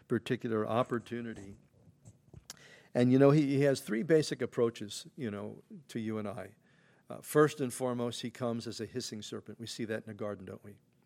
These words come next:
Uh, he comes like a slithering. He comes subtly,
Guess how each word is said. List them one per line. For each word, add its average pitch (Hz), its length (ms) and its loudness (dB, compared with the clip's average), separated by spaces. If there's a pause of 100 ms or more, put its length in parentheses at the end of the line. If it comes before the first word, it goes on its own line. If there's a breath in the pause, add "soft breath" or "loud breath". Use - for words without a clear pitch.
(760 soft breath)
Uh, 107 180 -6
he 113 120 -10
comes 135 260 -2
like 123 140 -4
a 117 60 -2
slithering. 110 760 -6
He 123 100 -6
comes 123 580 -6 (180)
subtly, 131 800 -2